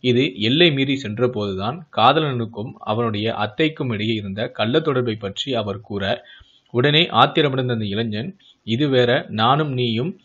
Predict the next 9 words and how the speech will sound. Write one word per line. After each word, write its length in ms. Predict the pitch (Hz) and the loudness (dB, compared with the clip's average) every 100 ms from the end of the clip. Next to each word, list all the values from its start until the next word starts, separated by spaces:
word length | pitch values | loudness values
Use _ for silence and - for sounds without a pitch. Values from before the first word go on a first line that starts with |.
| _ - _ 104 | _ -20 _ 2
ஆ, 400 | 113 110 104 - | 4 4 0 0
அறைக்குள் 480 | 113 143 156 160 | 2 4 2 0
இருக்கும்போது 720 | 131 120 123 131 113 104 120 175 | 2 2 0 -4 -2 -2 -2 -4
உன்னுடைய 640 | 107 123 139 127 113 143 | -6 -4 2 2 2 0
முழு 300 | 113 117 165 | -2 0 2
நிர்வாண 400 | 143 131 131 131 | 2 0 2 0
படம் 300 | 127 107 117 | 0 -2 -4
என்னிடம் 420 | 123 113 123 123 104 | -4 -4 -2 -2 -2
இருக்கு, 480 | 104 101 110 185 | -6 -6 -4 -6